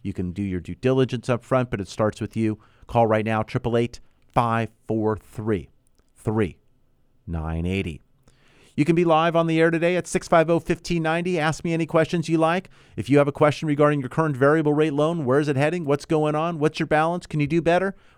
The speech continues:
I want to hear from you. Six five oh fifteen ninety gets you live on the air. Are you currently in the loan process? Do you have your home listed for sale? Maybe you have an open house today, one to four, two to five. Maybe you have one tomorrow on Sunday, same hours.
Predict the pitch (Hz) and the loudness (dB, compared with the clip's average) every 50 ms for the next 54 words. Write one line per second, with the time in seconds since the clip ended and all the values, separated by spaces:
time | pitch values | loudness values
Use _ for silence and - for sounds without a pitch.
0 | _ _ - 139 156 165 175 185 190 185 170 170 170 170 170 135 151 143 143 - | _ _ 0 2 2 2 2 0 0 -2 -2 -2 -2 -2 -2 0 2 2 2 2
1 | - 151 147 147 151 160 151 131 98 82 - - - 214 - - - 180 170 175 | 0 0 2 4 6 8 8 8 6 4 0 0 2 2 2 2 2 2 2 4
2 | 165 175 170 160 - - 196 185 - - - - 175 175 170 160 160 160 175 196 | 4 4 4 4 2 2 0 0 0 -4 -8 -6 -4 -4 -2 -2 -2 0 0 -2
3 | 202 180 165 123 135 127 123 - - 135 117 120 120 120 120 123 113 127 123 120 | -2 -4 -2 0 2 0 0 0 -2 -2 0 2 2 2 2 2 2 0 0 0
4 | 120 120 123 131 143 160 185 180 - - - - - - 185 208 208 214 - - | 0 0 0 0 0 0 -2 -4 -10 -16 -20 -8 0 2 4 4 4 2 0 2
5 | 233 240 262 247 240 240 233 233 233 233 226 220 220 220 214 - 214 196 202 240 | 2 2 2 0 0 0 0 0 2 2 2 2 2 2 2 0 0 0 0 0
6 | - - 247 277 - - - _ _ _ _ _ - 160 196 208 214 202 202 180 | -2 -2 -4 -4 -6 -10 -20 _ _ _ _ _ 4 6 6 6 6 6 4 4
7 | 175 208 208 202 202 202 196 - 202 - - 185 - - 196 190 190 214 233 - | 4 4 4 4 2 2 2 0 -4 -4 -4 -6 -4 -2 -2 -2 -2 -4 -8 -12
8 | _ _ _ - - - 190 202 208 202 190 190 190 196 196 208 202 214 208 185 | _ _ _ -2 4 6 6 8 8 6 6 6 6 6 4 4 4 4 4 2
9 | 190 202 233 247 - - 220 196 165 135 110 - - - - 190 226 220 208 202 | 2 2 0 -2 -2 0 2 4 4 4 2 0 -6 -2 2 2 4 4 2 0
10 | - 220 220 190 185 - - 226 214 180 151 - 196 196 196 202 220 247 254 - | 2 4 2 2 2 0 0 0 0 0 0 0 0 0 0 0 -2 -4 -4 -8
11 | - - - 135 151 165 180 170 165 170 170 160 170 180 180 - 175 175 170 170 | -14 -8 -4 -2 -2 0 0 0 0 0 0 -2 -2 -4 -4 -4 -4 -2 0 0
12 | 175 180 185 180 185 180 - - 180 180 208 233 233 214 151 98 - - _ _ | 0 0 -2 -2 -4 -6 -4 -2 0 0 2 2 2 2 2 0 -2 -8 _ _
13 | _ - - 151 147 143 143 139 147 160 185 214 226 - | _ -6 -4 -2 0 0 0 0 0 0 -2 -4 -6 -8